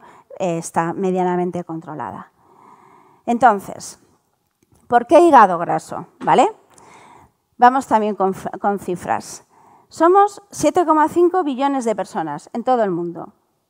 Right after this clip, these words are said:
Siete coma cinco billones. Se estima que alrededor de uno coma ocho billones de personas van a sufrir de hígado graso. O sea, tenemos una prevalencia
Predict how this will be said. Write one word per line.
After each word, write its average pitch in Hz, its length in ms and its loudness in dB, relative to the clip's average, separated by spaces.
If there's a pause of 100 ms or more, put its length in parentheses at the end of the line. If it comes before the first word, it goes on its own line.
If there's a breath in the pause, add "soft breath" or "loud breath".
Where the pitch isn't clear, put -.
(120)
Siete - 320 0
coma 214 180 0
cinco 190 300 -8
billones. 165 500 -12 (720 soft breath)
Se - 240 0
estima 330 460 4 (400)
que 254 80 2
alrededor 226 560 2
de 202 180 -4 (100)
uno 359 280 -2
coma 277 340 4
ocho 202 380 -6
billones 214 1200 -2 (240)
de 220 160 -2
personas 240 760 -4 (640 soft breath)
van 262 220 4
a 302 80 2
sufrir 285 460 -4
de 220 260 -4
hígado 175 300 -2
graso. 156 420 -12 (560 soft breath)
O - 20 -20
sea, 233 160 0
tenemos 277 460 0
una 339 260 -2
prevalencia 320 720 4